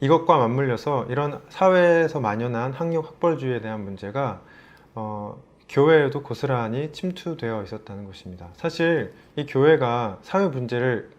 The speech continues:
어, 떠안지 않을 순 없습니다. 왜냐하면 교회가 사회 안에 있기 때문이죠. 하지만 과거 초기 기독교 사회만 봐도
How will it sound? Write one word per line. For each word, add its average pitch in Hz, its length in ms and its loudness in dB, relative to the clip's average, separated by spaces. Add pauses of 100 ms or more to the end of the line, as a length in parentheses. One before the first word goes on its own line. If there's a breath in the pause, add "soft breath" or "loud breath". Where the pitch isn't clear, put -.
(140)
어, 95 220 -12
떠안지 175 480 0
않을 120 240 -2
순 135 160 -8
없습니다. 95 480 -10
왜냐하면 113 520 -6 (600 loud breath)
교회가 131 640 0
사회 185 260 2
안에 120 200 -2
있기 98 200 -8
때문이죠. 131 640 -8 (520 soft breath)
하지만 170 340 0
과거 135 800 0
초기 196 260 2
기독교 151 320 -2
사회만 147 420 0
봐도 113 520 -2